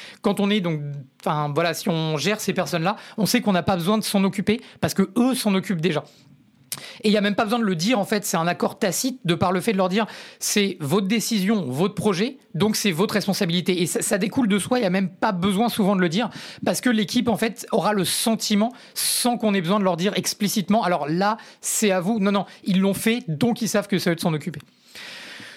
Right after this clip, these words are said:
Donc voilà, c'est un peu long, un peu autour, mais alors évidemment, bon, les meilleures architectures, spécifications et conceptions, euh, et, et même, on peut rajouter beaucoup, beaucoup, beaucoup d'autres choses derrière, mais c'est vraiment, pour moi, le plus important, c'est les équipes auto-organisées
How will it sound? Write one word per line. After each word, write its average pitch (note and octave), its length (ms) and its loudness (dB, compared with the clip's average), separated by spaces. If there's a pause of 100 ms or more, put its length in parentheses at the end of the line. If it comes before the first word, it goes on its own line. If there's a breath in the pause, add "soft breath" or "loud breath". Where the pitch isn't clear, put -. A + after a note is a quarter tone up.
(120)
Donc F3 120 0
voilà, A#2+ 180 0
c'est - 160 -10
un D#3+ 160 -2
peu A#3+ 140 2
long, C4 320 2
un G#3+ 60 0
peu - 120 -2
autour, A#3+ 460 2
mais F#3+ 120 2
alors E3+ 160 2
évidemment, G3 400 2
bon, E3 140 0
les D#3+ 140 0
meilleures F3+ 240 2
architectures, F#3+ 400 0
spécifications G3 500 -2
et F3+ 60 0
conceptions, F#3 720 0 (320)
euh, E3+ 240 0
et, F3 320 0
et - 20 2
même, E3+ 480 0 (260)
on D#3+ 140 -2
peut F#3 80 -2
rajouter F#3+ 240 0
beaucoup, F#3 480 2
beaucoup, G3 340 0
beaucoup F#3+ 400 -2
d'autres F#3 200 0
choses G3 140 0
derrière, G3 300 2
mais F3+ 100 2
c'est F#3 140 0
vraiment, F#3 300 2
pour F3 160 -2
moi, G3 80 2
le G3 80 -4
plus G3 100 0
important, F3+ 280 0
c'est - 160 -4
les D#3 240 -2
équipes F3+ 360 -4 (140)
auto-organisées E3+ 720 0